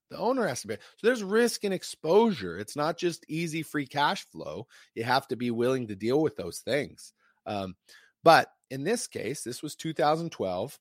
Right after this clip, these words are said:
and it's been ten years now. And how has that asset performed over the last ten years? And how, in general, with real estate,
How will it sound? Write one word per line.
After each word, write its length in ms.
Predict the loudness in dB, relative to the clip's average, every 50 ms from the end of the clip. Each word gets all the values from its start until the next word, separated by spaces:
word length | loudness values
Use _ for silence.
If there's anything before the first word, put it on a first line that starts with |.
| _ _ _ _ _ _ -6
and 200 | -4 -2 -2 -4
it's 120 | -6 -8
been 300 | -6 -4 -4 -4 -4 -6
ten 300 | -10 -10 -8 -8 -6 -6
years 380 | -4 -4 -2 -2 -2 -4 -4 -6
now. 380 | -10 -12 -12 -12 -14 -14 -16 _ _ _ _ _ _ _ _ _ -10
And 100 | -10 -8
how 280 | -6 -2 0 2 2 2
has 240 | 0 -2 -4 -4
that 180 | -4 -4 -4 -2
asset 440 | -4 -4 -6 -6 -6 -6 -6 -8 _
performed 640 | -10 -10 -10 -10 -8 -6 -6 -6 -8 -10 -14 -20 _ _ _ _ _ -8
over 140 | -8 -8 -6
the 120 | -6 -6
last 340 | -6 -4 -4 -6 -6 -8 -10
ten 180 | -10 -8 -8
years? 400 | -8 -10 -12 -14 -16 -18 -20 -20 _ _ _ _ _ _ _ _ _ -6
And 320 | -6 -6 -6 -8 -10 -8
how, 340 | 0 4 4 6 6 6 4 0 -6 -20 _ -6
in 240 | -6 -4 -4 -6
general, 480 | -6 -2 0 0 2 2 2 2 2 2
with 180 | 0 -2 -4 -2
real 220 | 0 0 2 2
estate, 480 | 0 -2 -4 -4 -4 -4 -4 -4 -8